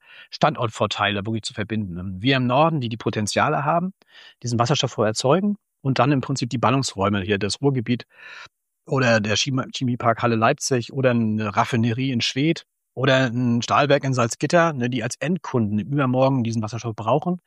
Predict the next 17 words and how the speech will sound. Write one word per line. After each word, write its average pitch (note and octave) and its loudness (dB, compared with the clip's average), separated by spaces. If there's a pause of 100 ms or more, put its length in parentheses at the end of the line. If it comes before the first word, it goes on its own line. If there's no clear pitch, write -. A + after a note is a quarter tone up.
(280)
das C3 -2
miteinander C3 2
über A#2 2
das G#2+ -2
Kernnetz A#2+ -2
zu - -10
verbinden, A2+ 0
halte G#2+ -2
ich G#2+ -8
für G#2 0
eine G#2 -2
der G#2 -2
wichtigsten C3 -2
Entscheidungen A#2 -2
langfristig C3+ -2
für C3 0
Deutschland, B2+ 2